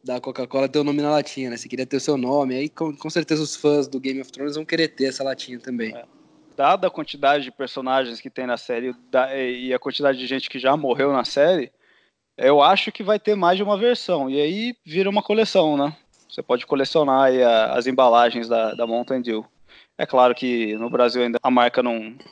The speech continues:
Speaker 2: não existe, né? No, nos supermercados brasileiros. Mas é uma iniciativa bem bacana aí.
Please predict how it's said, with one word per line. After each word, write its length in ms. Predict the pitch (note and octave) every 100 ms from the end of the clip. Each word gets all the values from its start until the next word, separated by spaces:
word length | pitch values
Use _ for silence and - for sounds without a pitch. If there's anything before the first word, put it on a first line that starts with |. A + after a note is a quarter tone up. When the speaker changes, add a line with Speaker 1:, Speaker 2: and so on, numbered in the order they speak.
| _ -
Speaker 2:
não 180 | B2
existe, 480 | A#2+ A#2 F#3+ G#3 -
né? 260 | C#3+ G#3+ A3+ _ _ _ - -
No, 220 | C3+ A#2
nos 200 | A2+ A#2 -
supermercados 580 | B2 A#2+ A#2 A2+ A#2
brasileiros. 720 | A#2 C3+ C#3+ C#3 F3 G3+ - - _ _ _ _ _
Mas 240 | - D3
é 40 | E3
uma 140 | E3+
iniciativa 500 | F3+ - F3 - F3
bem 240 | D3+ C#3+ E3
bacana 420 | F3+ - D#3 C#3+
aí. 200 | D3+